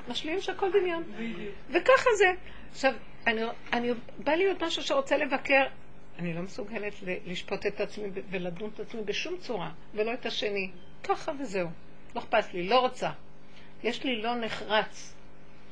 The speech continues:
Speaker 1: הלא מאוד נחרץ, הכן כמעט לא קיים.
Speaker 2: אבל כן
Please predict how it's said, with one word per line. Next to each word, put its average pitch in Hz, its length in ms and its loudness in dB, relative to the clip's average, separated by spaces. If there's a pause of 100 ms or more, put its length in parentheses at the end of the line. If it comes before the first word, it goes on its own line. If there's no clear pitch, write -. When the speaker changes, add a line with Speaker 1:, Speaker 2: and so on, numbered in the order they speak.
(320)
Speaker 1:
הלא 226 540 4
מאוד 247 300 4
נחרץ, 233 420 0
הכן 262 340 4
כמעט 277 300 -2
לא 226 160 -2
קיים. 208 400 0 (540)
Speaker 2:
אבל 226 220 -2
כן 349 120 -2